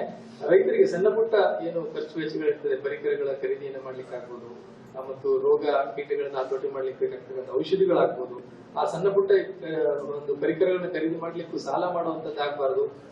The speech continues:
ಅದಕ್ಕೆ ಸ್ವಲ್ಪ ಅನುಕೂಲ ಆಗ್ಲಿ ಅನ್ನುವಂತ ಒಂದು ಉದ್ದೇಶದಿಂದ ಈ ಒಂದು ಯೋಜನೆಯನ್ನು ಜಾರಿಗೆ ತಂದಿದ್ದಾರೆ. ಇದಕ್ಕೆ ವರ್ಷಕ್ಕೆ ಸುಮಾರು ಎಪ್ಪತ್ತೈದು ಸಾವಿರ ಕೋಟಿಯಷ್ಟು ಇವತ್ತು ಸರ್ಕಾರಕ್ಕೆ ಖರ್ಚಾಗ್ತಾ ಇದೆ.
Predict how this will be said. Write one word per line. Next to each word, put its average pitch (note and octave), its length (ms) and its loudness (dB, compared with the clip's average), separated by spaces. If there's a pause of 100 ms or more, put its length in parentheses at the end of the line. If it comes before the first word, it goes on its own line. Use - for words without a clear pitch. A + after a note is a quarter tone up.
(100)
ಅದಕ್ಕೆ E3+ 200 -2
ಸ್ವಲ್ಪ G#3+ 260 4
ಅನುಕೂಲ G#3+ 400 4
ಆಗ್ಲಿ G3 260 0
ಅನ್ನುವಂತ E3+ 280 -8
ಒಂದು D#3+ 200 -8
ಉದ್ದೇಶದಿಂದ D3+ 540 -10 (500)
ಈ E3+ 80 4
ಒಂದು D#3 200 2
ಯೋಜನೆಯನ್ನು C#3+ 400 2
ಜಾರಿಗೆ C3 280 2
ತಂದಿದ್ದಾರೆ. C3 360 -2
ಇದಕ್ಕೆ D3 200 -4
ವರ್ಷಕ್ಕೆ D#3+ 380 2
ಸುಮಾರು D#3+ 340 -2
ಎಪ್ಪತ್ತೈದು D#3+ 600 -2
ಸಾವಿರ E3 480 2
ಕೋಟಿಯಷ್ಟು E3+ 800 0 (300)
ಇವತ್ತು C#3+ 160 0
ಸರ್ಕಾರಕ್ಕೆ C3+ 760 0
ಖರ್ಚಾಗ್ತಾ C3 460 -4
ಇದೆ. - 320 -12